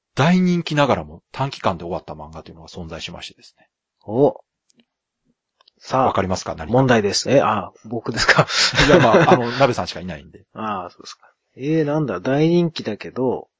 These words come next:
Speaker 2: 何巻で終わりました？
Speaker 1: えー、
Speaker 2: ヒント。
Speaker 1: 十二巻で終わってます。
Speaker 2: それ短いのか。結構長い感じするな。
Speaker 1: あ、すいません。えー、これ短い方ですね。
Speaker 2: うん。
Speaker 1: ジャンプで。
Speaker 2: 十二巻。
Speaker 1: 十二巻です。だって、
Speaker 2: 二年間ぐらい。
Speaker 1: 北斗の拳です。よりも、半分ですからね。
Speaker 2: 二年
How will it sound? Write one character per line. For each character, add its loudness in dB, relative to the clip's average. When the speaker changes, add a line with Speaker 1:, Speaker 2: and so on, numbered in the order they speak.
Speaker 2:
何 4
巻 0
で -12
終 -10
わ -6
り -10
ま -14
し -12
た？ -18
Speaker 1:
え -4
ー、 -2
Speaker 2:
ヒ -8
ン -6
ト。 -8
Speaker 1:
十 0
二 -2
巻 -4
で -10
終 -10
わ -16
っ -20
て -20
ま -20
す。 -20
Speaker 2:
そ -14
れ -8
短 -10
い -10
の -16
か。 -8
結 -8
構 0
長 6
い 6
感 -2
じ -10
す -4
る -16
な。 2
Speaker 1:
あ、 -18
す -8
い -2
ま -2
せ -10
ん。 -2
え 0
ー、 -6
こ 4
れ 4
短 0
い 0
方 -10
で -12
す -12
ね。 -6
Speaker 2:
う -8
ん。 -14
Speaker 1:
ジ 2
ャ 4
ン 0
プ -10
で。 -4
Speaker 2:
十 2
二 -2
巻。 -6
Speaker 1:
十 -2
二 -4
巻 6
で 2
す。 -6
だ 2
っ -8
て、 -2
Speaker 2:
二 2
年 4
間 0
ぐ 2
ら 2
い。 -2
Speaker 1:
北 -2
斗 0
の -4
拳 -8
で -12
す。 -20
よ 0
り 0
も、 -4
半 -2
分 -6
で -14
す -16
か -12
ら -16
ね。 -18
Speaker 2:
二 0
年 -2